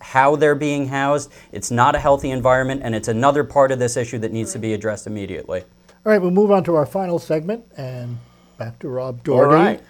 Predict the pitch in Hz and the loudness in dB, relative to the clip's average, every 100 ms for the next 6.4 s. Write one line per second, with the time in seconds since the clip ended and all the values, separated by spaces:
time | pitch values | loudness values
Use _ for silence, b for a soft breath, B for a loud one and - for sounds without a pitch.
0 | - 123 143 143 143 143 107 87 - - | -6 -2 0 2 2 2 -4 -4 -4 -2
1 | 123 - - 135 135 139 127 143 156 160 | -2 -2 -2 2 4 4 4 4 4 4
2 | 170 151 147 147 b b b - 160 156 | 4 4 4 2 b b b 0 2 2
3 | - 190 175 151 120 165 185 185 156 117 | 4 8 8 6 2 6 8 8 4 4
4 | 131 123 120 127 127 135 170 - 139 147 | 2 2 0 0 0 2 0 0 -4 -2
5 | 147 160 151 135 131 143 135 - 135 - | -2 -2 -6 -8 -10 -8 -8 -10 -14 -6
6 | 160 180 - | -4 -4 -6